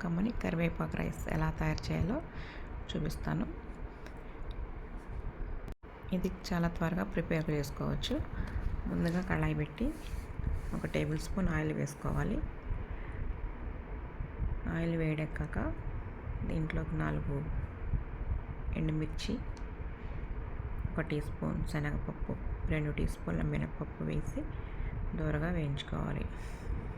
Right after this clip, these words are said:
మీరు కొంచెం కారం ఎక్కువ తినేటట్టయితే కొంచెం ఎండుమిర్చి రెండు ఎక్కువ వేసుకోవచ్చు. కొంచెం వేగాక దీనిలోకి ఒక టీ, ఒక టీ స్పూన్ ధనియాలు కూడా వేసి వేయించుకోవాలి.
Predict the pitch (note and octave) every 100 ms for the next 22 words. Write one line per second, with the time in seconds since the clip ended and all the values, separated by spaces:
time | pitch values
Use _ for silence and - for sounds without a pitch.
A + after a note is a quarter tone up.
0 | - - - F3 E3+ F3+ F3 F#3 E3+ D#3+
1 | E3 F3+ E3+ E3+ E3 D#3+ D#3+ E3+ C4 C4
2 | F3+ E3+ D#3 D#3 - - - - D#3 D#3
3 | D#3+ D#3 F3 D#3+ D3+ - - D#3 - -
4 | C#3+ C#3+ - A#3 - - - - - -
5 | - - - - - - - F#3 E3+ D#3+
6 | D#3 D3+ D3+ D3+ - B3+ E4 - - -
7 | - - - - - D#3 D#3 D#3+ - -
8 | D3+ - - - - - - - - -
9 | - - - E3 - - E3 D3+ D3 D3+
10 | D3+ D3 D3+ D3 C#3+ C#3+ - - - -
11 | - - - - - - - - E3 D3
12 | C#3 - D#3+ - -